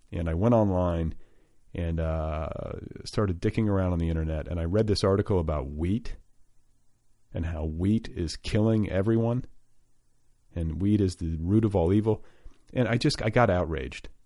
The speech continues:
'cause you guys know, for those of you who, you know, have listened to this show for a long time, you know how susceptible I am to this sort of thing.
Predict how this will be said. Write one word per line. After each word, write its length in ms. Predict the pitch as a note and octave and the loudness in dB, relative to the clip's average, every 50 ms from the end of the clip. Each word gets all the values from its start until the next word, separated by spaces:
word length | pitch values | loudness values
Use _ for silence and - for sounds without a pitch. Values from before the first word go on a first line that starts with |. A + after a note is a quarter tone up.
| _ | _
'cause 160 | - - A2+ B2+ | -2 0 2 4
you 60 | B2+ | 6
guys 240 | - C#3 B2+ A#2+ A#2+ | 6 6 6 8 6
know, 360 | A#2 A#2+ A#2+ A2+ G#2 F#2+ F#2 | 6 6 6 6 6 4 2
for 160 | - - A2 | 2 2 4
those 180 | G#2+ B2 B2+ B2 | 6 6 4 4
of 100 | A#2+ A#2+ | 4 2
you 100 | A2+ G#2+ | 4 4
who, 240 | A2 G#2 G2 G2 - | 6 4 4 2 0
you 140 | - G#2 G2 | 0 0 0
know, 140 | F2+ F#2 | 2 2
have 120 | F#2+ F2+ F2+ | 0 0 2
listened 300 | G2+ A#2 A2+ - A2+ G2+ | 2 0 2 2 0 0
to 60 | F#2 | 0
this 120 | F#2 E2 | -2 -2
show 220 | - - - A#2+ A2+ | -2 2 2 2 2
for 140 | - - G2 | 2 0 -2
a 40 | |
long 180 | E2+ E2 D#2+ E2+ | 0 0 -2 -4
time, 280 | - - D#2+ D2+ D#2 - - - - - _ _ _ - - _ - - | -4 -6 -8 -8 -8 -12 -14 -18 -20 -20 _ _ _ -20 -20 _ -4 2
you 100 | A#2+ B2+ | 4 6
know 180 | C3+ C#3+ C#3 C3 | 8 8 8 6
how 140 | A#2 A2 | 6 4
susceptible 600 | G2 - G2 - - A2+ G2 - G2+ F2 E2+ E2 | 2 0 -2 -2 0 0 0 0 0 -2 0 0
I 100 | D#2+ D#2+ | 0 0
am 160 | E2 D#2+ D#2 D#2 | -2 -2 -2 -2
to 80 | E2 | -4
this 160 | D#2 D#2 D2 | -4 -6 -6
sort 180 | - - E2 C#2+ | -4 -4 -4 -4
of 80 | C#2 - | -6 -6
thing. 220 | - - - | -8 -10 -10